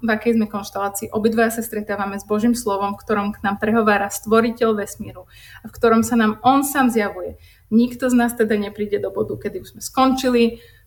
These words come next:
skončili sme vysokú školu Biblie a už ju nepotrebujeme. Takže, ehm, chceme prichádzať, aby sme sa tešili z tohto privilégia, že sa môžeme stretávať spoločne s niekým z nášho zboru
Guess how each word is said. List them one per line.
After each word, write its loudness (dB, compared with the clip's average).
skončili -2
sme -4
vysokú -8
školu -6
Biblie -6
a -2
už -10
ju -12
nepotrebujeme. -8
Takže, 4
ehm, -4
chceme -2
prichádzať, 0
aby -6
sme -8
sa -10
tešili -2
z -10
tohto -2
privilégia, -4
že -12
sa -8
môžeme -4
stretávať 0
spoločne -2
s -12
niekým 2
z 0
nášho 4
zboru 0